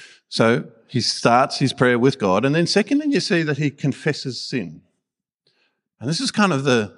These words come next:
logical flow here. See, when we see and remind ourselves of what God is like, how great and mighty and perfect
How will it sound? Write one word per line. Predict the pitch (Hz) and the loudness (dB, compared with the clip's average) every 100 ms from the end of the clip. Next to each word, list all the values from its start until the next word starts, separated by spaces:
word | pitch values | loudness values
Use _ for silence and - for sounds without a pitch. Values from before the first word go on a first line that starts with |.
| _ _ _ _ - | _ _ _ _ -4
logical | 120 151 151 151 147 | 2 2 2 -2 -2
flow | 113 - - 127 165 190 107 | -4 -8 -2 2 2 2 -2
here. | - 110 - 110 _ _ _ _ _ - - | -6 -10 -10 -20 _ _ _ _ _ -20 -20
See, | - | -4
when | 175 226 | 0 0
we | 254 196 - _ _ _ | 0 -2 -4 _ _ _
see | - - - 196 247 233 | -8 -6 2 4 4 0
and | 147 139 | 2 2
remind | 143 139 143 214 262 | 4 4 4 4 4
ourselves | 180 - 143 127 120 113 120 | 2 4 4 4 2 0 -4
of | 131 | 0
what | 135 139 | 2 2
God | - 123 147 | 0 0 0
is | 175 98 | -2 -4
like, | 87 78 - | -8 -8 -6
how | 123 110 | -2 -2
great | 95 113 127 139 - - _ | 2 4 4 0 -14 -20 _
and | 98 | -6
mighty | 98 98 107 123 139 | 2 4 4 2 0
and | - 95 - | -8 -12 -6
perfect | 117 110 - - - - | 0 0 0 -12 -18 -20